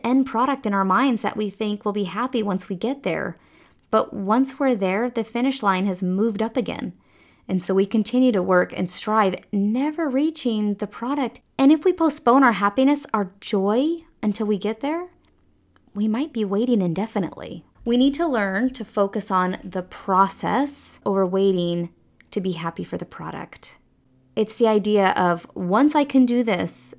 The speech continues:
then I'll be happy. Once our relationship looks like this, then I'll be happy. Once I weigh a certain amount, then I'll be happy." But what I want to share with you today is there is no then. The happy, the enjoyment, the satisfaction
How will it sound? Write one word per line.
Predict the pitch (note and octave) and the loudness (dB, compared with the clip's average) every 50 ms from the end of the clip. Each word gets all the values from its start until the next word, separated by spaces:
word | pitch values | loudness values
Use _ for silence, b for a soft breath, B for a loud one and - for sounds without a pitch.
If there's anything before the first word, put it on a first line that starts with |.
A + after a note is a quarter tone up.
| _ | _
then | - F3+ G3 A3 A3+ A3+ | -8 -2 2 2 4 6
I'll | G#3 F#3+ F#3 | 6 6 6
be | F3+ F#3 F3+ | 4 0 -2
happy. | E3+ D#3 F3 D#3+ E3 - - - - - - - _ | -4 -4 -4 -6 -6 -6 -10 -12 -12 -14 -16 -14 _
Once | - F3+ G3+ A#3 C4+ C#4+ C#4+ | -2 0 2 4 4 4 4
our | D4 C4+ C4 | 4 4 6
relationship | B3 A#3 A3 A3+ A#3+ D#4 F4 F4 - - D4 B3+ - - F#3 E3 D#3+ - - - | 6 6 6 6 6 6 6 6 4 4 2 2 2 0 0 -2 -2 -4 -6 -6
looks | G3+ G3+ G3+ - - - | -4 -2 -2 -2 -2 -2
like | F#3 F3 - - | -2 -4 -2 -2
this, | F#3 E3+ E3 - - - - | -2 -2 -2 -2 -6 -8 -8
then | F#3+ E3+ G#3+ A3+ A#3 A3+ | -2 2 4 4 6 8
I'll | G#3+ F#3+ F3+ | 8 6 6
be | F3 E3+ D#3+ | 4 0 -4
happy. | D3 - D#3+ D#3+ - - - - - - F3 - _ | -6 -8 -8 -8 -8 -10 -12 -14 -12 -14 -14 -16 _
Once | - G3 G#3+ B3 C#4+ C#4 C#4 | 0 4 6 6 6 6 4
I | D4 C#4+ C#4 | 4 4 4
weigh | C4+ A#3+ A#3 C4 C4 B3+ A3+ G3 F#3 G3 A3 - - | 4 4 4 4 4 6 4 4 4 2 0 0 -2
a | G#3 | -2
certain | F#3+ - - - A3+ - A3+ | -2 0 0 0 0 2 2
amount, | A3 G#3 G3 F#3 F3 E3+ - - - - - _ _ - | 2 2 4 4 4 4 2 -2 -8 -18 -20 _ _ -8
then | G3 F#3+ F#3 A3 A#3+ B3 A#3 G#3 | -6 -2 2 4 4 6 6 6
I'll | F#3 F3+ F3 | 4 2 2
be | F3 E3+ | 0 -2
happy." | D#3+ D#3 E3+ D#3+ - - F#3 | -4 -2 -4 -4 -2 -2 -2
But | F#3 A#3 - | -2 0 0
what | B3+ C#4 C#4 | 2 2 4
I | D4 D4+ | 6 6
want | D4+ E4 F#4 | 6 4 2
to | F#4+ | 0
share | C4+ - - A#3+ C4 | -2 0 0 0 2
with | C#4+ D4 C#4 - | 0 0 -2 -4
you | A#3 G#3 | -4 -6
today | - G#3+ G3+ A3 C4 C4 A3+ | -4 -2 0 2 2 2 2
is | G#3+ G#3 G3+ - - _ - | 2 0 -2 -4 -10 _ -6
there | A3 C4 D4+ E4 E4 - | -4 -4 -2 -4 -2 -2
is | C#4+ D#4 D4 C4+ | -2 0 2 2
no | B3+ C4 C4+ C4+ C4+ B3+ | 4 4 6 6 4 4
then. | G#3+ G#3+ G#3+ B3+ D4+ D#4 A3+ E3+ C#3 - D3+ - - _ b b b b b b | 2 2 2 4 6 6 4 4 0 -4 -8 -12 -16 _ b b b b b b
The | b G3+ A#3 | b 0 0
happy, | A3 - A#3 A#3+ B3+ - D#4 D4 | 0 2 0 0 2 2 2 4
the | B3 B3 A#3 | 4 4 4
enjoyment, | G#3 G3+ G3 F3 G#3 G#3 A3+ A#3+ C4 C#4+ - A3+ | 4 4 4 4 2 4 4 6 6 4 4 2
the | G3+ F#3 | -2 -4
satisfaction | - - A3+ A#3+ C4+ - - - G#3+ G#3 A#3+ B3 - - - F4 F#4 G4 F#4+ | 0 0 0 2 0 0 -2 0 2 2 2 2 0 -4 -4 -4 -4 -4 -6